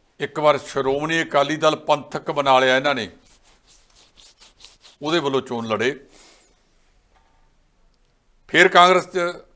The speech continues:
ਅਕਾਲੀ ਦਲ 'ਚ ਆਏ। ਉੱਨੀ ਸੌ ਛਿਆਸੀ ਤੋਂ ਬਾਅਦ ਅਸਤੀਫਾ ਦੇਤਾ, ਜਦੋਂ ਆਪਰੇਸ਼ਨ ਕਾਲੀ ਗਰਜ ਬਰਨਾਲਾ ਸਰਕਾਰ ਵੱਲੋਂ ਕੀਤਾ ਗਿਆ।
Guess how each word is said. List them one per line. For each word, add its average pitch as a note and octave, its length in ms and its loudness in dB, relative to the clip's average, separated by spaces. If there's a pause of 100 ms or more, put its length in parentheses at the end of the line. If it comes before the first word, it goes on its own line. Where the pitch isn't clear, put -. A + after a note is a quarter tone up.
(140)
ਅਕਾਲੀ D3 280 2
ਦਲ E3+ 200 4
'ਚ F3+ 100 -6
ਆਏ। F3 240 2 (2250)
ਉੱਨੀ D3 200 -8
ਸੌ D3 140 -4
ਛਿਆਸੀ C3+ 360 -2
ਤੋਂ D3+ 140 -4
ਬਾਅਦ C3+ 220 0
ਅਸਤੀਫਾ C3+ 400 -2
ਦੇਤਾ, C#3+ 300 -2
ਜਦੋਂ C3+ 400 -4 (1600)
ਆਪਰੇਸ਼ਨ C#3+ 520 -2
ਕਾਲੀ C#3+ 360 0
ਗਰਜ C3+ 300 2
ਬਰਨਾਲਾ B2 400 2
ਸਰਕਾਰ A#2 440 -2
ਵੱਲੋਂ A2 240 -6
ਕੀਤਾ G#2 340 -8
ਗਿਆ। F2 240 -14